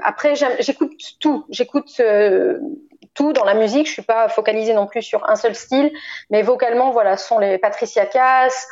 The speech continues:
que j'ai eu le plaisir de, de rencontrer et la, la chance de rencontrer quand elle est venue, euh, il y a quelques années faire un concert à Zurich et à Lucerne.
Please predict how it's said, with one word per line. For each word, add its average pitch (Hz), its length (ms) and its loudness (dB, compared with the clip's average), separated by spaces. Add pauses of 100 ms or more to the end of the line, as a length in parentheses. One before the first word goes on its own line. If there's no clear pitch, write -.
(240)
que 240 60 0
j'ai 233 160 4
eu 240 120 4
le 202 40 -2
plaisir 254 400 2
de, 208 300 4
de 208 100 2
rencontrer 254 760 2
et - 20 0
la, 202 160 2 (160)
la 196 120 0
chance 285 320 -2
de 254 60 2
rencontrer 226 460 0
quand 226 180 -2
elle 208 100 2
est 208 60 2
venue, 233 460 2
euh, 196 180 2 (400)
il 220 40 0
y - 20 2
a 208 60 0
quelques 247 360 0
années 240 240 2
faire 233 240 0
un 220 100 2
concert 226 400 0
à 214 100 4
Zurich 226 500 -2
et 277 100 4
à 262 100 2
Lucerne. 226 540 0